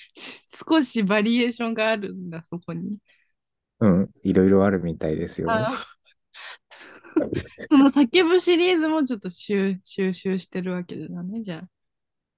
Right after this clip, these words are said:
Speaker 1: あ。
Speaker 2: 個人的に、こっち、こっちもいろんなバリエーションを聞いてみたくなりますね。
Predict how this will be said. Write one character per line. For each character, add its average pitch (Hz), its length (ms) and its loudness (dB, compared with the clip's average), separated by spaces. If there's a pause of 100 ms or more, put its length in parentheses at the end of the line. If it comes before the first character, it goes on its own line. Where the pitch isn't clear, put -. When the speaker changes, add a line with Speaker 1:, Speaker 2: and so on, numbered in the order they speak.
Speaker 1:
あ。 90 100 -10
Speaker 2:
個 - 140 2
人 107 200 6
的 107 200 0
に、 107 80 2
こ - 120 0
っ - 80 0
ち、 - 280 2
こ - 140 0
っ - 60 0
ち - 160 0
も 123 260 4 (160)
い 110 60 4
ろ 117 100 6
ん 117 80 4
な 113 100 2
バ 107 120 2
リ 107 100 2
エ 104 40 2
ー - 20 2
シ - 120 -6
ョ 98 40 0
ン 95 60 0
を 95 40 -2
聞 92 160 -4
い 92 60 0
て 95 120 -6
み 87 100 -2
た 90 120 -2
く - 100 -8
な 76 160 -8
り 71 100 -8
ま 73 80 -6
す - 140 -12
ね。 87 160 -8